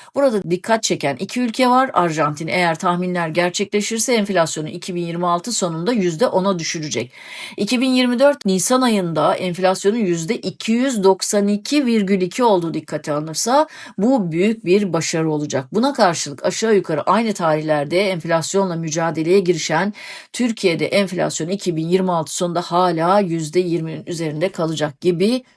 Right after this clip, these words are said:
görünüyor. Gelelim Arjantin, Türkiye ve enflasyon başlıklı bölüme.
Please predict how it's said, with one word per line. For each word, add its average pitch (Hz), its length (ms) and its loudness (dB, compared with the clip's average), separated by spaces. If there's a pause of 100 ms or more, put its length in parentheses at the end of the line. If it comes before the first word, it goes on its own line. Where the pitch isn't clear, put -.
(100)
görünüyor. 147 560 -2 (540)
Gelelim 262 480 2 (280)
Arjantin, 185 600 2
Türkiye 220 680 0
ve 190 320 2
enflasyon 160 680 -2
başlıklı 160 500 -2
bölüme. 143 400 -4